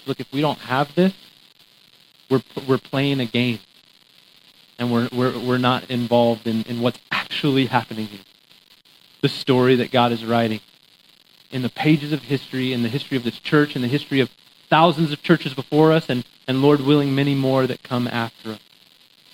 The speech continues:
So here's what I would hope for us. If you're, if you're a member of Sojourn in the room, and I'm not saying this to be exclusive, it's just because I think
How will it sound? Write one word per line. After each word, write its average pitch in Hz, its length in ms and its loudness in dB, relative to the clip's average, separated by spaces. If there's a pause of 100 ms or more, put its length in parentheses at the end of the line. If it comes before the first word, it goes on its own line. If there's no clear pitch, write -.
(1400)
So 156 60 4
here's 170 200 8
what 170 80 4
I 160 60 6
would 143 80 2
hope 135 180 0
for - 160 -4
us. 113 160 -2
If - 80 -20
you're, 147 160 4
if - 180 -4
you're 147 140 2
a 147 60 2
member 143 320 2
of 143 80 -4
Sojourn 135 340 -2
in 135 80 -4
the 135 80 -4
room, 123 200 0
and 120 60 0
I'm 123 80 0
not 135 140 -2 (220)
saying 131 180 -2
this 127 140 -8
to 127 100 -10
be 127 140 -4
exclusive, 123 500 -6
it's - 100 -12
just - 160 -12
because 123 240 -4
I 123 80 2
think 127 280 -6